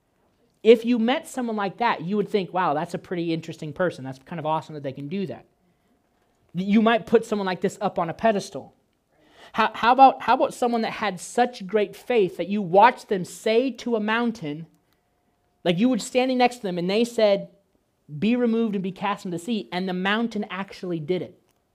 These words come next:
You would think, "That's some person right there. That's some ability." What if, what if they were such a giver that everything that they had, they constantly gave to the poor? Their city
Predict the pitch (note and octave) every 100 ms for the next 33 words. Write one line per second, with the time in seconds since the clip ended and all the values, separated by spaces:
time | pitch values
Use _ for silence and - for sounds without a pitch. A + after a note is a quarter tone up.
0 | _ _ _ _ _ _ _ _ _ _
1 | _ F3+ F#3+ - D#3+ C#3 F#3 G3 - C3+
2 | F#3 G#3 B2+ A2 G#2+ A#2+ G#2 _ _ _
3 | _ _ _ _ _ _ _ _ _ E3+
4 | E3+ F#3 D3+ D3+ G3+ E3+ A#2+ - _ _
5 | _ _ _ _ _ _ - - A#3 A#3+
6 | G#3 G#3+ G#3+ C4+ D4 C4 A3+ - C4 C4
7 | A3+ F#3+ A#3 G3+ - E3 C4 C4+ A3+ B3+
8 | A#3+ A#3 G#3 - G#3 D#3 B2+ _ _ _
9 | _ _ _ _ E3+ E3 - G#3 G#3+ G3
10 | F#3 E3+ F3 E3+ D#3 C#3+ F#3 D3 F#3 A#3
11 | A3+ - C4+ C4+ C4